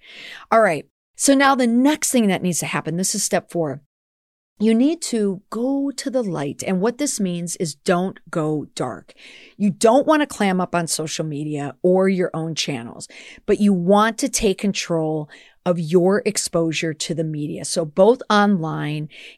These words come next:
and in the press. If your organization, your website needs to have a statement. So in episode fifty-five, I had talked about the first forty-eight hours of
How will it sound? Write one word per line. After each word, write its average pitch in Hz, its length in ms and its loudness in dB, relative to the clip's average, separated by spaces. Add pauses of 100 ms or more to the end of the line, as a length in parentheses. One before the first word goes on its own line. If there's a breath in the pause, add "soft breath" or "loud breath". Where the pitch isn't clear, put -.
and 175 220 0
in 160 440 -6
the 165 140 -2
press. - 560 -8 (920 soft breath)
If 311 260 2
your 285 260 4
organization, 185 920 2
your 214 200 6
website 208 580 2
needs 175 300 -6
to 175 60 -6
have 156 560 -8
a 160 60 -4
statement. 143 560 -6
So 185 240 2
in 196 120 0
episode 302 460 0
fifty-five, 175 720 0
I 180 120 0
had 175 100 0
talked 185 240 0
about 185 320 -2
the 165 300 -2 (400 soft breath)
first 214 280 2
forty-eight 190 380 2
hours 165 500 0
of 165 260 -2